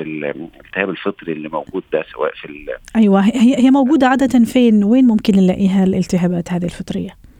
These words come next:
Speaker 2: في أي منطقة من مناطق ال-، الجسم؟
Speaker 1: آه.
Speaker 2: مم.
Speaker 1: آه، موجودة في ال-، يعني، أكتر حاجة بنشوفها طبعا هما مكانين، يعني، اللسان ومنطقة ال-، الحفاض.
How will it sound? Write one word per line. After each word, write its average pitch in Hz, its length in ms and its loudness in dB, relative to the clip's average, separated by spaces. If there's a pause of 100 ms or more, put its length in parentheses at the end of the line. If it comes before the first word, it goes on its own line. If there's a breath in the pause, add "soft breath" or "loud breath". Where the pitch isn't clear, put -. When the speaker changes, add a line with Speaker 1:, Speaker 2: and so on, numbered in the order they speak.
(360 soft breath)
Speaker 2:
في - 140 -6
أي 254 160 4
منطقة 254 400 4
من 202 120 4
مناطق 185 420 2
ال-، 185 100 0
الجسم؟ 185 460 -2 (460)
Speaker 1:
آه. 98 140 -6 (340)
Speaker 2:
مم. 196 200 -2
Speaker 1:
آه، 113 140 -2
موجودة 101 600 -6
في - 40 -20
ال-، 85 180 -14
يعني، 92 320 -4
أكتر 107 360 -6
حاجة 98 300 -6
بنشوفها 82 400 -10
طبعا 90 440 -4
هما 90 220 -8
مكانين، 82 600 -8
يعني، 76 320 -8
اللسان 107 520 -6
ومنطقة 90 580 -4
ال-، 71 280 -10 (340)
الحفاض. 80 480 -6